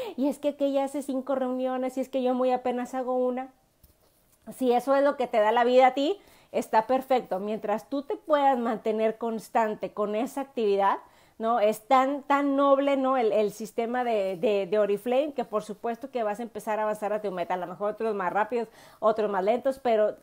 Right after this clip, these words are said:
comprométete todos los días, ¿no? Estás, este, otra vez, este es tu negocio, ¿no? Y un negocio que se mantiene cerrado, un negocio que no lo abrimos,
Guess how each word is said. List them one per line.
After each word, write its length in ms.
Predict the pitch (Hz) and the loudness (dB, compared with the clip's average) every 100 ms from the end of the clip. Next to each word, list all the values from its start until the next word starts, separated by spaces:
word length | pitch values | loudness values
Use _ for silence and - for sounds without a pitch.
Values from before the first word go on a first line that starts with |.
| - - | -20 -10
comprométete 960 | - 226 208 226 233 247 262 277 277 277 | -4 -2 -2 -2 0 0 0 -2 -2 -4
todos 300 | 277 262 262 | 0 2 2
los 180 | 254 196 | 2 0
días, 320 | 220 170 185 | -2 -4 -6
¿no? 220 | 208 226 | -6 -6
Estás, 340 | 214 247 233 - | -4 -4 -4 -4
este, 440 | 226 - 254 - - - | -8 -2 -4 -4 -12 -2
otra 280 | 247 262 269 | 0 4 4
vez, 220 | 226 - | 2 -2
este 180 | 240 254 | -8 -8
es 80 | 277 | -6
tu 100 | 285 | -4
negocio, 460 | 208 185 185 - - _ _ _ 214 | -2 -2 -2 -6 -20 _ _ _ -6
¿no? 160 | 220 | -2
Y 120 | 262 254 | 2 2
un 60 | |
negocio 500 | 254 247 262 277 269 | 2 4 4 4 -2
que 120 | 226 | -4
se 100 | 220 | -6
mantiene 420 | 220 208 233 233 247 | -6 -4 -2 -2 -2
cerrado, 600 | 247 220 214 214 220 - | 0 2 4 4 4 2
un 120 | 233 | -2
negocio 540 | 233 220 233 226 240 214 | -2 0 0 -2 -4 -4
que 120 | 208 | -4
no 140 | 214 | -2
lo 160 | 226 226 | 0 2
abrimos, 600 | 214 233 247 240 262 | 2 0 -2 -2 -4